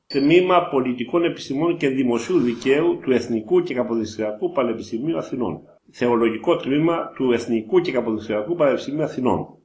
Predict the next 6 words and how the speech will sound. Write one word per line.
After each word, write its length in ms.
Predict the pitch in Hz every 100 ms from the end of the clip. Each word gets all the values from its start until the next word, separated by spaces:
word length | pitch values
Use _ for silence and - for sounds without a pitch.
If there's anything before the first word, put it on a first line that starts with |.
| _ _
Παιδαγωγικές 840 | 139 135 131 131 123 117 - 196
σπουδές 680 | - 123 104 135 175 175 -
στην 340 | - 131 127 120 113
Ανωτέρα 760 | 110 110 107 151 165 165 160
Παιδαγωγική 840 | 135 120 120 113 107 117 110 - 165
Σχολή, 760 | - 107 101 131 175 -